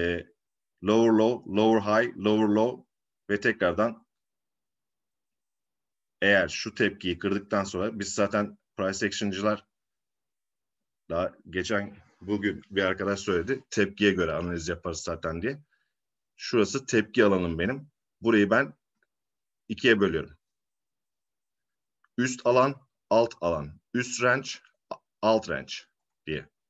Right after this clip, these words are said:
Çok karalama oldu. Bunları zaten bir şekilde çizmem lazım. Ben size atmam lazım. Nasıl olacak bilmiyorum artık.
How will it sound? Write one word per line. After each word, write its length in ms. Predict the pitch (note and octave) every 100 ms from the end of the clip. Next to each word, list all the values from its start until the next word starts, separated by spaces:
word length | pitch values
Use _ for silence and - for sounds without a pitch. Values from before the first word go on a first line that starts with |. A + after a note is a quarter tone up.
| _ _ _ _ _
Çok 260 | - A#2 -
karalama 380 | F2+ E2+ E2 E2
oldu. 280 | F#2 B2
Bunları 280 | G#2 G2+ G#2
zaten 360 | A#2 G#2 G#2+ G#2+
bir 60 |
şekilde 420 | G2+ G2+ E2+ F2+ G2+
çizmem 400 | F2+ F#2+ F#2+ E2+
lazım. 300 | D2+ F2+ F2
Ben 100 | E2+
size 220 | E2 D2+
atmam 340 | D2+ F2 E2
lazım. 260 | D2+ D2+ D#2
Nasıl 220 | D#2 D#2
olacak 220 | D2 F2
bilmiyorum 280 | D2+ C2 C#2+
artık. 380 | - _ - -